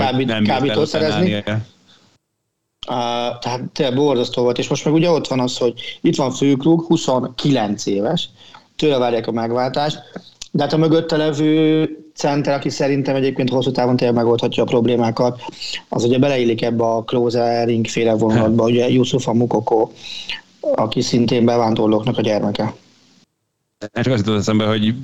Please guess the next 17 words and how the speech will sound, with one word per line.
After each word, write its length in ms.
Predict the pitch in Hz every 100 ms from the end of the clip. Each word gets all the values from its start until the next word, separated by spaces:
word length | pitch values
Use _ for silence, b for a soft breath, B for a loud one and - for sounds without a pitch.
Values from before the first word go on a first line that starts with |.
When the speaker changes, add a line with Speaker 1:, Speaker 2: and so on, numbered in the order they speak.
| -
Speaker 2:
egyrészt 320 | 120 120 113
Fül-, 260 | - 123 127
Füllkrugnak 460 | 131 123 113 113 107
a 40 |
beállítása 680 | 101 104 107 107 110 107 117
is, 180 | 113 -
meg 220 | 95 90
így 300 | 101 95 -
még 360 | 98 110 104
Fizi 360 | 104 120 - 104
Viskára 460 | 98 - 95 95 95
is 100 | 92
van 160 | 95
hasonlóság 460 | 92 95 92 87 87
szerintem 300 | 92 90 90
Oliver 280 | 92 92 87
Bierhoffal, 640 | 92 92 92 92 92